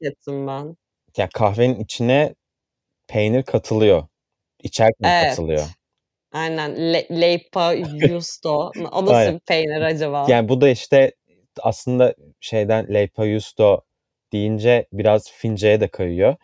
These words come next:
Speaker 2: Finlandiya'da da popüler olan bir içecek türü bu. Belki de İsveç'in Finlandiya sınırındaki bir bölgeye aittir. Yani çok hakim değilim ama geleneksel bir şey bence. Stockholm'da
Speaker 1: Hı hı.
Speaker 2: herhangi bir kahveciye girseniz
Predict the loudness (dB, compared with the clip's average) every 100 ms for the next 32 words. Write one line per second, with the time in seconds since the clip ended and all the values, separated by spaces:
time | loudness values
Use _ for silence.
0 | _ _ _ -8 -4 0 0 2 2 2
1 | 2 2 0 _ -12 -8 -2 0 -2 -4
2 | -6 -8 _ _ -18 -12 -6 -6 -8 _
3 | -18 -8 -4 0 0 _ _ _ _ _
4 | _ -2 0 0 -2 -4 -2 -4 -6 -4
5 | -2 0 0 -2 -4 -4 -4 -4 -6 2
6 | 2 4 4 4 2 -2 -10 -6 -6 -8
7 | -12 _ _ -4 -4 -4 -8 -6 -2 -2
8 | -2 0 2 0 0 2 2 0 -6 -6
9 | -4 -6 _ _ -14 -4 0 2 2 4
10 | 2 2 -2 -6 -4 -2 -2 -2 -4 -4
11 | -8 -8 -10 -12